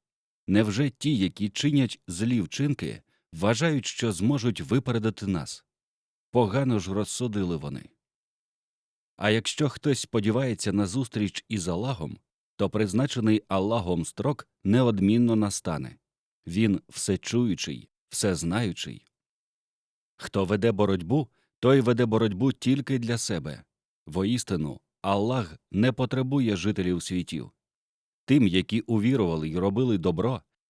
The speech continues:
ми простимо злі вчинки їхні та винагородимо кращим за те, що робили вони. Ми заповіли людині добре ставитись до батьків. А якщо вони будуть силувати тебе додавати мені рівних,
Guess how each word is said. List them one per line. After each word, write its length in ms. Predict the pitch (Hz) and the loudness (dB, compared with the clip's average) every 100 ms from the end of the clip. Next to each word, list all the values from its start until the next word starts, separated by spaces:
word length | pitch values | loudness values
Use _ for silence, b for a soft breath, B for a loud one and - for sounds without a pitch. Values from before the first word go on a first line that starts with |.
| - | 0
ми 140 | 98 | 2
простимо 560 | 123 135 123 139 135 156 | 4 2 2 2 4 4
злі 260 | 104 131 117 | 2 2 0
вчинки 460 | - 127 147 - | 0 -2 0 0
їхні 540 | 117 117 104 95 80 - _ | -2 -2 -2 -2 -4 -4 _
та 140 | - 113 | 0 2
винагородимо 760 | 113 156 113 123 123 120 120 | 2 2 2 0 0 2 2
кращим 680 | - 113 117 110 - 82 73 | 0 -2 -2 -2 -6 -8 -6
за 160 | 76 | -6
те, 200 | 82 117 | -4 -4
що 220 | 104 - 98 | -4 -2 0
робили 340 | 95 92 85 | 0 0 -2
вони. 300 | 67 62 50 _ _ _ _ _ _ | -4 -10 -14 _ _ _ _ _ _
Ми 180 | 92 107 | 0 2
заповіли 580 | 101 101 101 101 110 117 | 0 0 0 0 0 2
людині 500 | 90 87 123 120 101 _ - | 2 2 2 0 -2 _ 0
добре 380 | 113 139 131 | 2 2 0
ставитись 580 | 120 - 107 107 117 107 | -2 0 0 0 -2 -2
до 120 | 95 | -2
батьків. 480 | 101 104 - 85 64 - _ _ - | -2 -4 -4 -8 -8 -14 _ _ -6
А 120 | 90 | 0
якщо 400 | 107 107 - 143 | 0 0 0 2
вони 220 | 127 120 | 4 2
будуть 340 | 107 123 117 - | 2 2 0 -2
силувати 540 | - 135 120 101 98 | -2 2 2 2 0
тебе 280 | 101 90 85 | -2 -2 0
додавати 500 | 85 98 113 110 98 | 0 0 0 0 0
мені 380 | 87 90 80 80 | 0 0 0 0
рівних, 460 | 127 139 80 - | 0 0 -2 -6